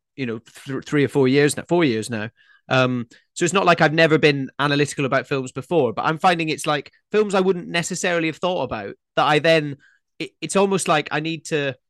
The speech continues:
take that, that night, go to bed, wake up the next day, maybe listen to a bit of the soundtrack and then kind of figure it out. For example, um, the, the latest Batman film, that was it for me. I, I felt like I lived 'cause I just listened to the soundtrack.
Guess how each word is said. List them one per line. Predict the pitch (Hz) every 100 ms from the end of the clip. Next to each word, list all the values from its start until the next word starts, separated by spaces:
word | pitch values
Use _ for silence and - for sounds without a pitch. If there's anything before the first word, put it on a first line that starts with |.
| _ _ _ _ _ _ _
take | - 175 156
that, | 160 147 151
that | 156 135
night, | 160 139 123 - -
go | 170 160
to |
bed, | 143 160 135
wake | 147 156
up | 170
the | 151
next | 147 - -
day, | 147 123
maybe | 143 170 165
listen | 165 180
to | 170
a | 151
bit | 165
of | 139
the |
soundtrack | - 165 156 - 117 104 -
and | 139 147
then | 147
kind | 135 151
of | 143 131 _ _ _ _ _ _ _ -
figure | - 143 151
it | 151
out. | 151 180 180
For | 185
example, | 160 180 165 -
um, | 151 156 147
the, | 156
the | 160
latest | 160 151 139
Batman | 165 135 131 120
film, | 131 123
that | 139
was | 135 139
it | -
for |
me. | 131 120 -
I, | 160 151 -
I | 156
felt | 175 156
like | 139
I | 143
lived | 151 143 - _ -
'cause | 156
I | 156
just | 160
listened | 180 160 143
to |
the | 143
soundtrack. | 175 170 147 123